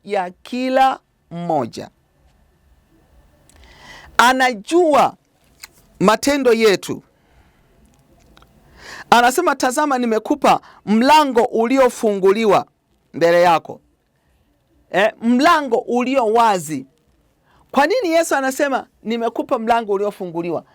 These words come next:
Kwa sababu yeye ndiye mlango wa kondoo.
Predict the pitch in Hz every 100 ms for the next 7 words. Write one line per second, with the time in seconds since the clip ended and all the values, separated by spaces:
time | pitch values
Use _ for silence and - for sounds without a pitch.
0 | _ _ - 277 302 339 330 190 233 359
1 | 294 247 240 302 208 202 240 277 262 196
2 | 170 147 202 214 214 233 214 208 247 233
3 | 185 175 147